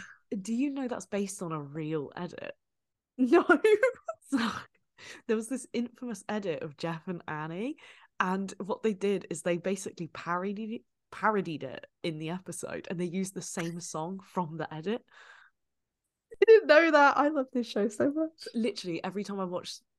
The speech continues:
Speaker 1: the edit, I would piss myself, and then when I found that out, now it's just ten times funnier to me.
Speaker 2: <laughs>
Speaker 1: Like, I will find the edit and send it to you. We'll post it on Twitter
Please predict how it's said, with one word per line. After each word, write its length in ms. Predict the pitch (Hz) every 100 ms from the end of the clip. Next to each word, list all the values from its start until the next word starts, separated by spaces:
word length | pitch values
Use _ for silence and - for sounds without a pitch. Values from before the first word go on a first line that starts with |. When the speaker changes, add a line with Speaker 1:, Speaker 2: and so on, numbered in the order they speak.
| _ 196
Speaker 1:
the 120 | 185
edit, 240 | 180 151 131
I 120 | 143
would 120 | 139
piss 220 | 151 139
myself, 420 | 139 135 85 117 -
and 160 | 151
then 140 | 160 156
when 100 | 151
I 40 |
found 260 | 151 139 139
that 220 | 147 139
out, 240 | 127 123 -
now 220 | 151 143
it's 120 | 147
just 180 | - - -
ten 300 | - 139 127
times 260 | 135 127
funnier 340 | - 131 139 139
to 120 | 156
me. 220 | 151 180 208 -
Speaker 2:
<laughs> 180 | - -
Speaker 1:
Like, 200 | 175 - -
I 120 | 165
will 140 | 170
find 340 | 180 - 151 143
the 80 | -
edit 280 | 135 127 -
and 100 | 135
send 400 | - - 127 139
it 140 | -
to 100 | -
you. 100 | 135
We'll 120 | 165
post 380 | - - 180 185
it 40 | 127
on 120 | 135
Twitter 360 | - 95 139